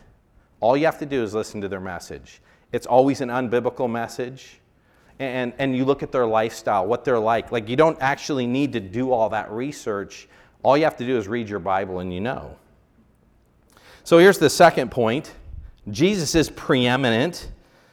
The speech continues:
The second thing is this, is that di-, disciples learn from, follow, and obey Jesus. Look at Matthew chapter nine, verse two. We'll just look quickly at the disciples. It says, "The name of the twelve apostles,"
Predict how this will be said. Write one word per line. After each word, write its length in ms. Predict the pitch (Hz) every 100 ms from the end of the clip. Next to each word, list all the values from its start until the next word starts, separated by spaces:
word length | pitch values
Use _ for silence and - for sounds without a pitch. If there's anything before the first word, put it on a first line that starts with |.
| _ _
The 60 | -
second 320 | - 180 156
thing 180 | 165 143
is 180 | 107 101
this, 640 | 135 113 101 - - - _ _ - - 117
is 100 | 113
that 160 | 120
di-, 220 | 127 147
disciples 760 | 160 117 117 - 151 170 123 95
learn 380 | 104 113 135 160
from, 500 | - 165 165 185 196 - - _
follow, 880 | - - 135 131 98 85 85 101 - - _
and 140 | 107 107
obey 440 | 101 92 107 101
Jesus. 840 | 90 95 92 82 67 - - - _ _ _ _ _ _ _ 127
Look 80 |
at 80 | 135
Matthew 320 | 123 127 131
chapter 340 | - 139 - 113
nine, 240 | 113 120
verse 220 | 107 104
two. 200 | - 147
We'll 140 | 113 107
just 160 | 117
look 140 | 123 -
quickly 360 | 131 - 127
at 120 | 101 87
the 100 | 90
disciples. 720 | 90 - 127 135 104 113 - - - -
It 100 | -
says, 180 | 143
"The 120 | 123 143
name 320 | 139 160 196
of 100 | 143
the 100 | 131
twelve 440 | - 127 143 156 110
apostles," 1000 | - 123 117 127 101 95 156 - -